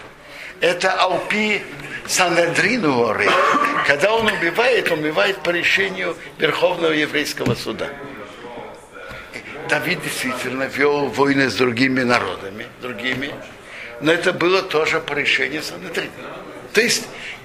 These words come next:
это качество было у Давида, но это было в другой, в других рамках, по-другому. У Исава это по своему желанию, по своему почету, по своим капризам. У Давида это было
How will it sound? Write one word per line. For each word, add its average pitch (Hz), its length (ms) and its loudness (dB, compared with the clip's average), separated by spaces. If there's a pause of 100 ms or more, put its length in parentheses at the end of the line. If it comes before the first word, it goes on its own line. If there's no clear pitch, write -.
(140)
это - 200 2
качество 240 680 2
было 294 300 2
у 175 120 4
Давида, - 560 0 (1120)
но 147 140 4
это 170 220 2
было 196 360 2
в - 80 -4
другой, 180 680 0 (180)
в 143 80 -8
других 156 440 0
рамках, 175 460 -2
по-другому. 135 600 0 (520)
У 233 80 6
Исава 254 800 2 (320)
это 214 220 2
по 214 160 -2
своему 202 440 0
желанию, 196 560 2
по 180 140 -4
своему 175 340 -2
почету, 185 720 0 (180)
по 190 80 0
своим 180 300 0
капризам. 147 500 -2 (680)
У 190 80 4
Давида 185 560 2
это 285 220 2
было 143 540 2